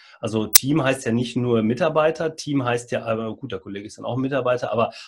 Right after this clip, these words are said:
heißt ja auch gleichberechtigter Partner, so wie ihr beiden zum Beispiel ja auch zusammenarbeitet in einem Team.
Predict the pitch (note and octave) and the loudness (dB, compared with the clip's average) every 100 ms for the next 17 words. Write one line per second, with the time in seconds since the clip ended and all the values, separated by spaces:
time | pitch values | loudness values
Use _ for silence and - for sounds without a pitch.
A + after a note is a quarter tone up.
0 | - B2 - - A#2+ A#2 A2 B2+ - A#2 | -2 -2 0 -2 -2 0 2 2 0 0
1 | A#2 - - G#2+ - C#3 D3+ A2 F2+ A2 | 0 -2 -8 -8 -2 2 2 2 -2 -2
2 | B2 F3+ F3+ A2+ G2+ G2 - F#2+ G2 - | 0 2 4 6 4 -2 -4 -4 -4 -6
3 | G2+ G2+ G#2 - G2+ G2+ A2 A2 G#2+ A#2 | -6 -4 -4 -8 -4 0 0 0 2 2
4 | A#2+ A#2+ C3 C#3 A2+ A#2+ A#2 A#2 A#2 B2+ | 2 -2 0 0 2 0 0 -2 -2 -2
5 | D#3+ | -2